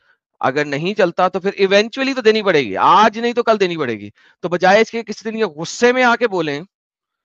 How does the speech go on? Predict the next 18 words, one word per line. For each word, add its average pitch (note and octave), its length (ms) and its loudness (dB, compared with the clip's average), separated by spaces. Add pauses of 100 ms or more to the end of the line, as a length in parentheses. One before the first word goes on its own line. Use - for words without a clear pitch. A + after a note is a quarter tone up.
(380)
और E3 160 0
बहुत E3+ 260 -2
ज्यादा F#3 260 4
बोल G#3 240 -2
जाएं, E3 260 -4 (680)
क्योंकि E3+ 140 -6
जब F#3 140 0
बंदा F#3+ 180 2
गुस्से E3+ 300 -2
में A#3+ 80 -2
बोलता A3 260 -2
है A#3 40 0
तो A3+ 60 -2
बहुत G3 200 0
ज्यादा F#3+ 180 4
बोल D#3+ 200 -2
जाता A2 220 -4
है, F2+ 80 -16